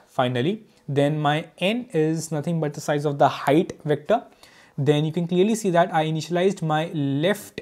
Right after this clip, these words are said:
and right, right? So it's the left, as I showed you in the here, uh, left max and right max, right? So it's basically my left and right in my code.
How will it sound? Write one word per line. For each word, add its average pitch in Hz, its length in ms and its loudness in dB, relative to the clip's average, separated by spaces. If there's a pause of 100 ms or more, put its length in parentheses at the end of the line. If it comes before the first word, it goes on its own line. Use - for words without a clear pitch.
(140)
and 160 280 0 (160)
right, 147 320 2 (600)
right? 156 340 2 (300)
So 143 300 4
it's 143 220 0
the 160 180 2
left, 170 400 0
as 139 160 2
I 156 40 2
showed 147 240 -2
you 160 60 2
in 160 100 -4
the 170 200 2
here, 175 340 -2 (420)
uh, 131 460 0
left 175 420 2
max 170 360 -2 (100)
and 151 200 -4 (120)
right 156 260 4
max, 196 380 -2 (420)
right? 160 320 0 (220)
So - 220 0
it's 143 140 -2
basically 147 360 0
my 160 160 0
left 147 260 -2
and 156 100 -2
right 151 240 2
in 147 140 -6
my 139 140 -2
code. 160 300 0